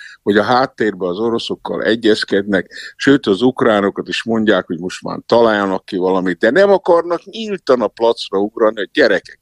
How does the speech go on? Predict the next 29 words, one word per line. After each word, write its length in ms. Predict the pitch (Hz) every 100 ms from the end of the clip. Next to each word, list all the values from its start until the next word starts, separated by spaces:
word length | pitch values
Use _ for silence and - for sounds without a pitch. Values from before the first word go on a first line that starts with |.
| - - -
hát 140 | -
ez 120 | 139
a 80 | 190
mi 160 | 196 190
háborunk 600 | 151 147 123 110 107 117
volt 220 | 104 101
Oroszországgal, 1000 | 120 90 - 82 85 - 85 82 113 156 - - - -
ezután 480 | 185 143 - 117 110
egy 140 | 101
rohadt 340 | 143 113 82
fillért 420 | - 147 156 139 -
nem 200 | 117 110
kaptok, 500 | 110 - - 90 - - - _ _ _ -
egyezzetek 720 | 143 117 107 92 90 82 -
meg, 320 | 120 127 101 - _ -
vagy 240 | 131 131
még 180 | 135 120
meg 200 | 123 104
is 160 | 95
mondják, 480 | - 107 104 95 90
hogy 160 | - -
hogyan 320 | 110 104 90
kéne 280 | - 85 80
megegyezni. 540 | 92 104 101 101 110
Szerintem 500 | 107 131 139 135 131
ebben 280 | 135 117 98
is 140 | 90
vannak 320 | - 98 98 -
tapogatózások, 1300 | 110 110 92 - 82 - 85 - 87 82 82 104 -